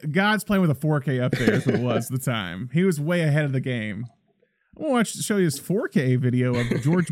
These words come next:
<laughs> Bailey's memories. <laughs> Uh, no, yeah, so the, the, the count, again, it's like, then it's like Don DeFore, but then he doesn't really have really anything like, the character's not really that interesting.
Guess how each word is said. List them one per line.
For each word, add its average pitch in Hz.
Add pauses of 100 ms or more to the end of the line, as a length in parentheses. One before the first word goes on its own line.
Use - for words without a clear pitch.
<laughs> -
Bailey's 156
memories. 139 (1300)
<laughs> - (1300)
Uh, 180
no, 202
yeah, 196
so 202
the, 190
the, 185
the 180
count, 214
again, 170
it's 139
like, 147 (260)
then 180
it's 175
like 151
Don 131
DeFore, 208
but 156
then 143
he 139
doesn't 139
really 135
have 131 (220)
really 170
anything 143 (1400)
like, 147 (160)
the 151
character's 208
not 170
really 156
that 151 (120)
interesting. 131